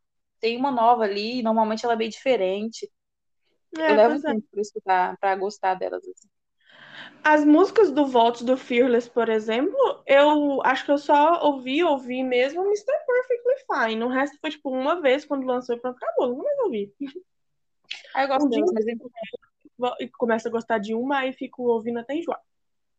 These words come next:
Speaker 1: É, tem essa questão.
Speaker 2: <laughs>
Speaker 1: Mas
Speaker 2: Mas
Speaker 1: aí,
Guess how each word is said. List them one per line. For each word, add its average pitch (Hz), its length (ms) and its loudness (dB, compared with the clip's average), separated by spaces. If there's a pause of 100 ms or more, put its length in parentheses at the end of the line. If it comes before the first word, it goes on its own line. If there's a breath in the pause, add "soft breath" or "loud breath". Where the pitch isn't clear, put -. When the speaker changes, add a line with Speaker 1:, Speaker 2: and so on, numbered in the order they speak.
Speaker 1:
É, 185 240 2 (360)
tem 190 140 -12
essa - 180 -18
questão. 220 320 -14 (880)
Speaker 2:
<laughs> - 420 -8 (760 loud breath)
Speaker 1:
Mas 233 120 2
Speaker 2:
Mas 269 480 4
Speaker 1:
aí, 214 260 -2